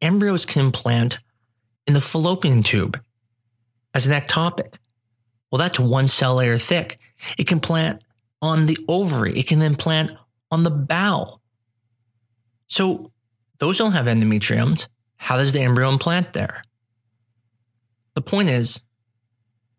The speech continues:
it's able to implant there because that's what the embryo does. The trophoblastic cells invade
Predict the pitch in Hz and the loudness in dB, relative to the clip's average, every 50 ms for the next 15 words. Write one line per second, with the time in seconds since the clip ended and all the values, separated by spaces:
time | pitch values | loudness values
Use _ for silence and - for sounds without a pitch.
0 | _ _ _ _ _ _ _ _ _ _ _ - 143 - 190 190 196 175 147 135 | _ _ _ _ _ _ _ _ _ _ _ -6 -2 0 2 2 2 2 0 0
1 | - - 175 180 - 151 131 131 135 - - 135 - 127 120 135 143 165 - - | 0 0 0 0 0 0 0 0 0 0 0 0 0 0 0 0 0 -2 -2 -2
2 | - 156 151 - - - 135 120 117 120 120 120 120 127 147 160 147 120 - 117 | -2 -2 -2 -2 0 0 2 2 2 2 2 0 0 0 0 0 0 0 0 0
3 | 117 - - 143 139 131 - - - - _ _ _ _ _ - 127 127 139 135 | 0 0 0 -2 -2 -4 -4 -8 -14 -18 _ _ _ _ _ -6 -4 -2 0 0
4 | 135 - - 110 - - - 160 160 156 135 120 113 113 - - - _ _ _ | 0 0 0 0 0 0 0 2 0 0 0 0 0 -2 -2 -6 -10 _ _ _
5 | _ _ _ _ _ _ _ _ _ _ _ _ _ _ _ _ _ _ _ _ | _ _ _ _ _ _ _ _ _ _ _ _ _ _ _ _ _ _ _ _
6 | _ _ _ - 147 143 135 131 123 123 147 160 175 170 135 117 113 135 123 - | _ _ _ -2 2 2 4 4 2 2 2 2 2 2 0 0 0 0 -2 -4